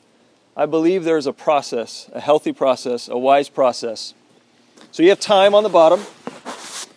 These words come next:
and you have intimacy on the, on the side over here. Okay? And so we're gonna,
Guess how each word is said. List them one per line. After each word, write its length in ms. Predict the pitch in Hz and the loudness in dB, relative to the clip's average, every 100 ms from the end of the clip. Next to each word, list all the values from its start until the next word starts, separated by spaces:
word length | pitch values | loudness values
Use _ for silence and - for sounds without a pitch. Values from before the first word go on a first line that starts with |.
| _ | _
and 100 | 135 | 0
you 60 | 147 | 2
have 100 | 143 | 2
intimacy 680 | 175 175 180 151 165 156 - _ _ _ _ _ | 0 0 -2 -2 2 2 0 _ _ _ _ _
on 140 | 127 | -12
the, 80 | 131 | -8
on 160 | 131 131 | -6 -6
the 60 | 123 | -6
side 260 | 135 117 | -4 -4
over 120 | 113 | -6
here. 200 | 104 104 _ _ _ _ _ _ _ _ _ _ _ _ _ - | -12 -18 _ _ _ _ _ _ _ _ _ _ _ _ _ -20
Okay? 300 | 113 143 175 - _ _ _ _ _ _ _ _ _ _ _ | -4 -2 -2 -6 _ _ _ _ _ _ _ _ _ _ _
And 140 | 127 123 | -10 0
so 180 | 156 | 2
we're 140 | 151 175 | 4 2
gonna, 160 | 180 | 0